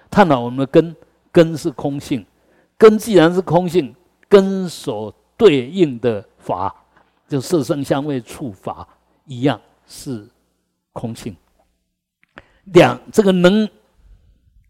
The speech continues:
空性、所空性、我空性、法空性，那就变成一。本来二，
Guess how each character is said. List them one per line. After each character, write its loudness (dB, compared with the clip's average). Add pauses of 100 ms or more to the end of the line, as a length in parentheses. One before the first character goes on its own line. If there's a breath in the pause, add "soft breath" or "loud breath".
(140)
空 -4
性、 0 (580)
所 -4 (680)
空 -6
性、 -6 (840)
我 8 (320)
空 0
性、 -4 (580)
法 -2 (340)
空 -8
性， -8 (1000)
那 -16
就 -14
变 -8
成 -14 (100)
一。 -16 (1900)
本 -4
来 2
二， 6